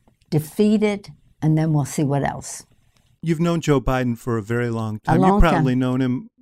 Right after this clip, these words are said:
Speaker 2: way back to the beginnings of his political career, 'cause you was, you were active in politics in,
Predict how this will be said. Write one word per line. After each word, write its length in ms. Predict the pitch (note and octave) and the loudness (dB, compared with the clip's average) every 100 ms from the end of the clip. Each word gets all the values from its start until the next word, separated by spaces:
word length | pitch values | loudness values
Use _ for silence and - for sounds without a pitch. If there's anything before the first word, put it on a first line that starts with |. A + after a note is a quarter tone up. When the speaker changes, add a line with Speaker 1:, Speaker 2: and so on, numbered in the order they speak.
| - | -8
Speaker 2:
way 200 | C3 C3 | 0 0
back 280 | B2+ C3+ A#2 | 0 -4 -6
to 80 | B2 | -8
the 80 | A#2+ | -6
beginnings 540 | A#2+ A2+ C3 C3+ B2 | -4 -2 0 0 -4
of 140 | B2 | -8
his 180 | A2 A#2+ | -6 -8
political 520 | - C3+ C3+ D#3+ C3+ | -4 -4 -2 -2 -4
career, 240 | A#2 B2 A2+ | -6 -6 -6
'cause 200 | B2+ A2+ | -6 -2
you 80 | B2+ | -4
was, 140 | A#2+ - | -4 -6
you 180 | C3+ B2+ | -2 -2
were 80 | |
active 300 | A#2+ A#2+ - | -2 -6 -10
in 100 | A#2 | -10
politics 640 | A2+ B2 A#2+ A#2 - A#2 - | -6 -4 -4 -6 -10 -10 -8
in, 140 | G#2+ | -8